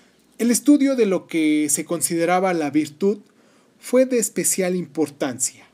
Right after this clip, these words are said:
cómo debía actuar el hombre virtuoso en la política, en el campo de batalla, etcétera. Aún así, el estilo era importante. Al adoptar la retórica de figuras como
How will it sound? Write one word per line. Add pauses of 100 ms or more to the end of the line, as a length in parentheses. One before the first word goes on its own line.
(120)
cómo
debía
actuar
el
hombre
virtuoso
en
la
política, (320)
en
el
campo
de
batalla, (400)
etcétera. (480)
Aún
así, (480)
el
estilo
era
importante. (840)
Al
adoptar
la (120)
retórica
de
figuras
como